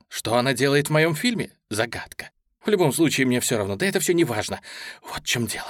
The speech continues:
<laughs> Мы трахались и" "Вы трахались с Долорес Фуэнтес?" "Это женщина, Тим. Я тебе не изменяла, у неё нет члена, спрятанного в её трусиках, насколько я знаю". Тим понял логику рассуждений.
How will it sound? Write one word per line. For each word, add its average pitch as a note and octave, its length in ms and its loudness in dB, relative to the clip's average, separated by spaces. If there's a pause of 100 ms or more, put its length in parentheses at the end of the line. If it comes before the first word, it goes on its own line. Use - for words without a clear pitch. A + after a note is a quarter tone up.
(160)
<laughs> - 140 -14
Мы C#3 300 0
трахались F3+ 800 0
и" G#3+ 160 0 (1300)
"Вы G2+ 440 -4
трахались G#2+ 920 0
с G2 140 -6
Долорес G#2+ 600 2
Фуэнтес?" F3 760 -4 (680)
"Это B3+ 200 0
женщина, G3 460 2
Тим. A2 300 -2 (160)
Я D3+ 180 2
тебе B2+ 220 2
не C#3 100 2
изменяла, D#3+ 440 2
у G#2 80 2
неё A2+ 180 2
нет C3+ 180 0
члена, F3+ 380 2
спрятанного A2+ 480 0
в A2+ 80 0
её B2 160 2
трусиках, - 440 -4
насколько G#2+ 380 -2
я A#2 80 2
знаю". G2+ 260 -8 (460)
Тим A3+ 260 0
понял D#3 380 -2
логику A2+ 400 0
рассуждений. A2 680 -6